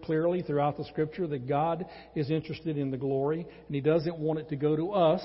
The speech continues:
He wants it to go to Him. He will honor us. "I don't need the honor and the accolades of people." God says, "I will give that to you." Watch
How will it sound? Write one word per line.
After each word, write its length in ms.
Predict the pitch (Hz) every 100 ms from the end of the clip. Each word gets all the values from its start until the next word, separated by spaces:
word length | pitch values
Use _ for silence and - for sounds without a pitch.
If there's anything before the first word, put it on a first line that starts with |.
| -
He 80 | 160
wants 300 | 156 170 175
it 100 | 170
to 60 | 147
go 180 | 156
to 80 | 156
Him. 400 | 147 196 165 127
He 220 | 120 170
will 420 | 226 202 151 120 - - -
honor 400 | 160 147 131 131
us. 200 | 117 110 - - - _ _ _ _ _
"I 140 | - 160
don't 200 | 170 196
need 180 | 196 185
the 140 | 170
honor 280 | 160 170 170
and 100 | 160
the 80 | 151
accolades 560 | 156 160 160 160 151
of 140 | 160 -
people." 380 | 190 151 113 -
God 220 | - 143 143
says, 160 | 156 139
"I 140 | 147
will 140 | 156
give 220 | 151 156 143
that 200 | 156 -
to 120 | 175
you." 320 | 160 151 110 - - - - - _
Watch 240 | - 147